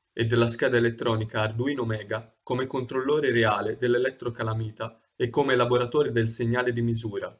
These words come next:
in uscita dai sensori di posizione del levitatore. Il levitatore ha le seguenti caratteristiche.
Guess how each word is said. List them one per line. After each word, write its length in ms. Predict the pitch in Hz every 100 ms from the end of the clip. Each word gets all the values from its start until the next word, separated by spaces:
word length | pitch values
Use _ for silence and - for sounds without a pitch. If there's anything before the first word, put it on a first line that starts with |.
| -
in 120 | 117
uscita 380 | 113 - 139 113
dai 120 | 110
sensori 460 | 113 113 - 120 110
di 100 | 113
posizione 760 | 117 117 117 - 123 110 117
del 120 | 120 117
levitatore. 800 | 117 117 113 101 92 95 _ _ _ _ _ _ _ _ _ _ _
Il 140 | 151
levitatore 800 | 139 123 120 120 139 147 151 143
ha 60 | 120
le 100 | 117
seguenti 480 | 113 123 123 120 117
caratteristiche. 1080 | 117 110 110 113 110 - 113 117 110 113